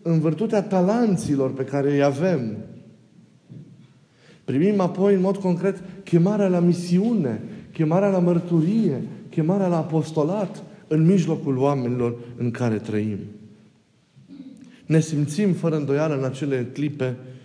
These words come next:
aleșii sau privilegiații săi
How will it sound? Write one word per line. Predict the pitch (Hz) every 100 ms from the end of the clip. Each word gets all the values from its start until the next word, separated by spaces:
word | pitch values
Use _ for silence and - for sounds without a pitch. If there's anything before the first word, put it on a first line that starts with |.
| - - -
aleșii | 127 131 175 -
sau | 139 131
privilegiații | 117 - 135 127 139 123 143 147 147
săi | 139 160 131 98